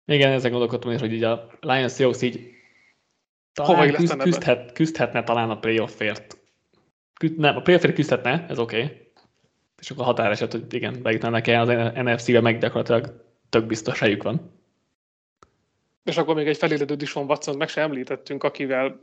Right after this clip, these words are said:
Speaker 2: nyilván a keret most nem olyan mögötte, de hát amilyen Watson régen volt,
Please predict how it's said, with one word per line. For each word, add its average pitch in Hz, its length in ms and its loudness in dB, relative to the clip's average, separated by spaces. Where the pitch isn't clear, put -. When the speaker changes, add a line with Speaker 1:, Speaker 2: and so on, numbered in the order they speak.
Speaker 2:
nyilván 156 240 0
a 147 100 0
keret 156 280 2
most 147 140 -10
nem 165 140 -2
olyan 135 160 -2
mögötte, 139 380 -2
de 135 120 0
hát 139 180 -2
amilyen 135 280 -6
Watson 147 300 -2
régen 135 340 -2
volt, 139 320 -4